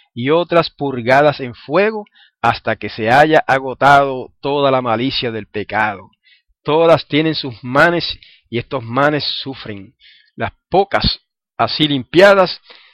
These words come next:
se van a estas mansiones y respiran en vastos campos al aire del Eliseo. Y entonces son felices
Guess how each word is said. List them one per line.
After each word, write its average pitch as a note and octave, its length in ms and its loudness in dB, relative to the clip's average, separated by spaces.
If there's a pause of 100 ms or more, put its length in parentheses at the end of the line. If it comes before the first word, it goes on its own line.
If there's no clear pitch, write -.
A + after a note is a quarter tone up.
(120)
se C3 260 -4
van D#3 320 6
a D3 120 6
estas D#3 260 4
mansiones C#3+ 720 0
y C#3 60 -6
respiran C#3+ 640 0
en B2+ 220 -6
vastos C#3+ 580 2
campos C#3 720 -2
al G#2+ 180 -4
aire B2+ 600 -2 (480)
del A#2 320 0 (100)
Eliseo. A#2 720 -6 (1000)
Y G2+ 160 -12
entonces D#3 800 -4
son D3+ 360 -4
felices C3+ 680 -2